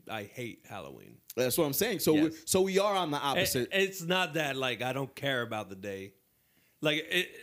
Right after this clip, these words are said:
Speaker 1: taking away the celebration, it's just a normal day.
Speaker 2: Yeah.
Speaker 1: But the
Speaker 2: Well
Speaker 1: celebration that, that I guess humanity has, 'cause this is almost worldwide.
Speaker 2: Yeah, but everybody in the world doesn't celebrate it the same way, doesn't celebrate it with the
Speaker 1: Yes.
Speaker 2: same intent.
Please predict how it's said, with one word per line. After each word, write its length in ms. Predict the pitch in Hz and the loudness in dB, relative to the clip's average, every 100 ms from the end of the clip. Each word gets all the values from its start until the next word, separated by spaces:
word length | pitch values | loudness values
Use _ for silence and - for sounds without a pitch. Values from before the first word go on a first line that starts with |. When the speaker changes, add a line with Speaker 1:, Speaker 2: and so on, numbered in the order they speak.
| - _ _ _ - | -20 _ _ _ -14
Speaker 1:
taking 300 | - 214 214 | 0 0 2
away 220 | 196 185 170 | 0 2 2
the 120 | 151 | 0
celebration, 580 | 180 156 135 147 139 135 | -2 -4 -4 -6 -6 -8
it's 120 | 139 | -8
just 160 | 156 | -6
a 40 | 170 | -4
normal 260 | 175 151 | -2 -2
day. 240 | 120 123 - - _ _ _ _ _ - | -2 -6 -8 -20 _ _ _ _ _ -14
Speaker 2:
Yeah. 440 | 120 127 85 87 185 _ - | -2 0 0 -4 -10 _ -2
Speaker 1:
But 100 | 156 | 2
the 60 | |
Speaker 2:
Well 100 | 143 | 2
Speaker 1:
celebration 840 | 135 175 165 147 170 160 160 147 131 | 2 2 0 2 2 2 -2 -4 -2
that, 320 | 120 113 - 127 | -2 -4 -10 -10
that 340 | 113 101 87 - _ _ _ _ _ _ _ _ _ _ - | -6 -6 -8 -16 _ _ _ _ _ _ _ _ _ _ -6
I 100 | 120 | -4
guess 220 | 127 117 | -4 -6
humanity 600 | 160 151 143 165 147 131 | -6 -4 -2 -2 -2 -2
has, 200 | 120 113 | -4 -8
'cause 180 | 98 120 | -10 -8
this 180 | 143 139 | -8 -6
is 100 | 131 | -6
almost 300 | 131 113 107 | -6 -6 -8
worldwide. 720 | 120 104 101 127 101 95 98 _ _ _ - _ _ _ _ | -8 -6 -2 -2 -2 -4 -10 _ _ _ -20 _ _ _ _
Speaker 2:
Yeah, 280 | 160 247 202 | -2 2 2
but 220 | 151 151 - | -2 -4 -2
everybody 680 | 170 185 170 170 170 165 156 | 0 0 2 2 2 0 0
in 100 | 143 | 0
the 60 | |
world 340 | 127 139 135 120 | 2 2 2 2
doesn't 280 | 127 127 113 | 0 0 -2
celebrate 520 | 131 127 117 123 117 | 0 0 2 0 0
it 100 | 110 | -2
the 80 | 110 | -2
same 380 | - 127 127 120 | -2 0 0 2
way, 180 | 120 117 | 2 2
doesn't 240 | 107 110 | 0 -2
celebrate 400 | 107 113 107 107 | -2 0 0 -2
it 40 | 101 | -2
with 120 | 98 | -6
the 80 | 98 | -4
Speaker 1:
Yes. 80 | 98 | -2
Speaker 2:
same 220 | 117 110 | 0 0
intent. 400 | 107 - 107 | -2 -2 -2